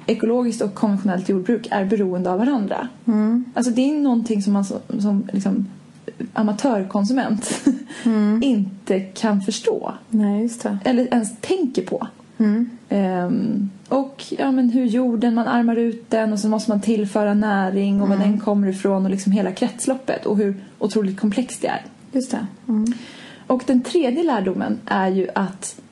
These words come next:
Speaker 1: källkritik är A och O.
Speaker 2: Mm.
Speaker 1: Vilket man ju liksom vet, framförallt om man har pluggat akademiskt, att så här,
Speaker 2: Mm.
Speaker 1: ja, absolut, man ska hitta källor på allting, men det är lätt att glömma bort. Och det känns som att det finns...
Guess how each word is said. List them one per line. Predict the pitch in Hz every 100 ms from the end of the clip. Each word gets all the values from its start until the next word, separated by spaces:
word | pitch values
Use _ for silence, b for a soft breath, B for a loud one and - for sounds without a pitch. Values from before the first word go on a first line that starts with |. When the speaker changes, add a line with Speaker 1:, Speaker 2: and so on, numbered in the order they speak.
| - -
Speaker 1:
källkritik | - 277 214 190 - 202 262 202 -
är | -
A | 190 185
och | 185
O. | 240
Speaker 2:
Mm. | 226 - B B
Speaker 1:
Vilket | 220 208 208
man | 220 214 196
ju | 196
liksom | 190 190 185
vet, | 185 247 269
framförallt | - 196 202 196
om |
man | 196
har | 185
pluggat | - 190 190
akademiskt, | 185 196 196 226 185 254 240 -
att | - 196
så |
här, | 208 190
Speaker 2:
Mm. | 196 220
Speaker 1:
ja, | 214 202
absolut, | 214 - 240 196
man | 196 196
ska | 190
hitta | 196 -
källor | 202 190 -
på | -
allting, | - - 202
men | 208
det | 269
är |
lätt | 247 190 196
att |
glömma | 190 185 185
bort. | 220 381 - - B B B B B
Och | 233 214 - - - - - -
det | 233
känns | 233 294 285 254
som | 240
att | 202
det | 214 196
finns... | - - 262 240 233 -